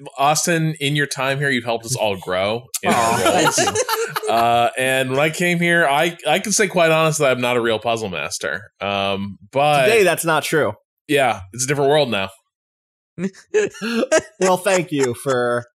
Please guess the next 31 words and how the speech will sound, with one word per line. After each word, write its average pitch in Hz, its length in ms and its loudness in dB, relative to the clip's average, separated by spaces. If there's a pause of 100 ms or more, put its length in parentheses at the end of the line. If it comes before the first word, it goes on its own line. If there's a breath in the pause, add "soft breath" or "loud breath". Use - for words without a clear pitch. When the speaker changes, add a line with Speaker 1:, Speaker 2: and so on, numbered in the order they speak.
(320)
Speaker 2:
become-, 165 440 2
thank 170 160 2
you 151 60 0
for 160 140 -2
that 135 180 2
compliment. 127 400 0
Thank 127 160 0
you, 127 60 -6
Jackie, 120 320 0
for 127 120 -4
writing 120 240 -2
in 120 100 -4
with 113 100 -6
that 113 180 -4 (280)
great, 110 280 -2 (400)
that 123 200 -2
great 123 260 -2
evidence 117 640 -4 (220)
of 131 140 -2
growth. 110 320 -2 (800 loud breath)
Uh, 131 500 0 (100)
that's 196 180 2
gonna 151 160 0
do 131 140 2
it 120 100 -6
for 78 140 -6
us 127 240 -2
today. 135 400 0
We'll 151 140 -2
be 143 100 0
back 117 320 0